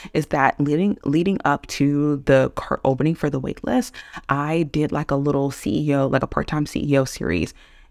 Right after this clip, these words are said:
in my emails for the waitlist. And so the waitlist was getting daily emails for, like, two weeks before the launch started. So th-,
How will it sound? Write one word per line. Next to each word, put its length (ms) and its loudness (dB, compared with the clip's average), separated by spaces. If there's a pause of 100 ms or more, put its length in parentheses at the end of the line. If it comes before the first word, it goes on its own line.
in 300 4
my 160 2
emails 460 2
for 240 0
the 80 -4
waitlist. 480 -4
And 100 0
so 120 -2
the 100 0
waitlist 400 0
was 120 0
getting 400 0
daily 500 -2
emails 600 2 (200)
for, 200 2
like, 320 -2
two 260 0
weeks 360 -4
before 420 2
the 80 2
launch 280 4
started. 460 -2 (340)
So 460 0
th-, 120 2